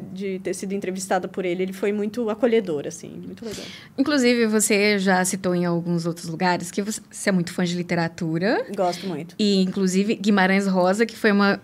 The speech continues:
Speaker 2: foi um autor que eu comecei a prestar atenção por sua causa, porque você falou que tatuou
Speaker 1: Ah, que
Speaker 2: alguma
Speaker 1: legal,
Speaker 2: frase do Guimarães
Speaker 1: cara.
Speaker 2: Rosa
Speaker 1: É.
Speaker 2: no seu corpo.
Speaker 1: É.
Speaker 2: Você já pensou em dar aula de literatura ou você acha que não rola por conta da história?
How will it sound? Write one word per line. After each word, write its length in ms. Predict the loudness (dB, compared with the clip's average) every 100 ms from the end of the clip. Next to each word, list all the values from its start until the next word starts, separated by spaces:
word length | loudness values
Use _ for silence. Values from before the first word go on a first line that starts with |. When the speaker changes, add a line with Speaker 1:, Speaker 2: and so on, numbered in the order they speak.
| -12
Speaker 2:
foi 180 | -2 2
um 60 | 2
autor 280 | 2 2
que 60 | 0
eu 60 | 0
comecei 320 | 0 2 0
a 20 |
prestar 220 | 0 -2
atenção 280 | -2 0 -2
por 120 | -4 0
sua 140 | 0
causa, 380 | 4 6 6 4
porque 220 | -2 -2
você 120 | -2
falou 140 | -2 -2
que 60 | 0
tatuou 360 | -2 2 4
Speaker 1:
Ah, 40 | 6
que 60 |
Speaker 2:
alguma 300 | 4 4 4
Speaker 1:
legal, 120 | 4
Speaker 2:
frase 300 | 4 2 2
do 60 | 0
Guimarães 420 | 0 2 2 0
Speaker 1:
cara. 120 | 0
Speaker 2:
Rosa 220 | 0 0 0
Speaker 1:
É. 440 | 0 0 -2 -4 -2
Speaker 2:
no 260 | 0 2 0
seu 220 | 0 -2
corpo. 400 | 0 0 -2 -8 -4
Speaker 1:
É. 320 | -4 -4 -8 -12 -4
Speaker 2:
Você 220 | 0 2
já 100 | 2
pensou 380 | 0 0 2 4
em 140 | 2
dar 160 | 4 4
aula 260 | 4 2
de 140 | 2 0
literatura 640 | -2 0 -2 0 4 4 2
ou 120 | -2
você 240 | -4 2
acha 320 | 2 2 -2
que 520 | -4 -2 0 2 0 0
não 400 | 2 4 4 4
rola 340 | 6 8 6
por 160 | 4 -2
conta 260 | -2 -2 -2
da 140 | -2
história? 540 | -4 -4 -4 -2 -4